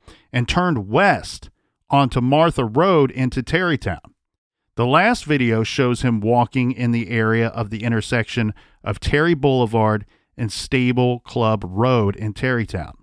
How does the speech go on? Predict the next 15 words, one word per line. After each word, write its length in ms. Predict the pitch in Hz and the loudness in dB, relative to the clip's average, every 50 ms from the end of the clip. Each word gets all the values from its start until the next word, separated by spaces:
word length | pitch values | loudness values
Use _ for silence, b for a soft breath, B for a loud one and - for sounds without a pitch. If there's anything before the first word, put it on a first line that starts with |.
| _ _ _ _ _ _ _ _ _ _ _ _ _ _ - - | _ _ _ _ _ _ _ _ _ _ _ _ _ _ -4 0
Now, 400 | 110 120 123 120 123 123 117 - _ - | 2 2 4 2 2 0 -2 -6 _ -4
this 280 | 110 120 175 214 - 247 | 0 2 2 2 2 0
is 120 | 214 156 - | 0 0 0
interesting 800 | - 202 233 247 - - 156 - - - - 95 85 90 101 117 120 - 123 | 0 2 2 2 2 0 0 0 -2 -4 -4 -4 -4 -4 -6 -6 -8 -10 -4
because 460 | 104 131 127 - 151 143 143 143 123 131 | -2 -2 0 2 2 2 2 2 0 0
it 180 | 143 135 123 | -2 -2 0
doesn't 380 | 117 143 160 160 160 175 147 110 | 0 0 2 2 0 -2 -2 0
make 260 | 147 143 135 127 - | 0 0 0 -2 -6
sense 420 | - - - 180 185 175 151 - - | -10 -4 -2 0 0 0 -2 -4 -2
to 100 | - 139 | 0 0
walk 500 | 127 113 117 117 127 131 127 - - - _ | 0 0 0 2 2 2 2 0 -4 -14 _
all 240 | - 127 131 127 131 | -4 -2 -2 0 0
the 120 | 123 123 123 | 0 0 0
way 340 | 113 123 127 123 123 120 - - | 0 2 2 2 0 -2 -4 -2
up 240 | 139 131 127 - | 0 0 0 -2